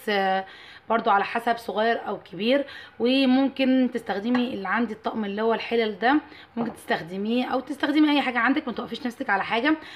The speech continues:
انا هستخدم الطاجن ده النهارده اللي هو الحله البايركس دي، عشان انا ما عنديش ورق فويل في الحقيقه، فهستخدم الغطا وانا بدخلها الفرن. فدلوقتي هبدا انزل معاكم اول حاجه اللحمه المفرومه،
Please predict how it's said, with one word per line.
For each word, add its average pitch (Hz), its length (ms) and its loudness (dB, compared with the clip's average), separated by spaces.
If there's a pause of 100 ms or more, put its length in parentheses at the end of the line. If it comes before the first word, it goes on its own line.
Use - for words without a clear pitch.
(140)
انا 277 140 4
هستخدم 262 340 0
الطاجن 233 360 0
ده 226 100 0
النهارده 233 600 0
اللي 196 180 -8
هو 214 140 -4 (120)
الحله 202 480 -2
البايركس 220 480 -8
دي، 196 180 -6 (460)
عشان 240 420 0
انا 247 180 -4
ما 220 80 0
عنديش 185 340 -2
ورق 226 180 2
فويل 226 280 -2
في 233 120 -6
الحقيقه، 226 480 0 (360)
فهستخدم 254 640 0
الغطا 214 320 4
وانا 220 160 0
بدخلها 208 480 -2
الفرن. 262 340 2 (420)
فدلوقتي 269 1080 2
هبدا 226 400 -4
انزل 220 300 -4
معاكم 220 460 -2 (380)
اول 233 220 2
حاجه 233 240 -2
اللحمه 208 300 -2
المفرومه، 220 540 0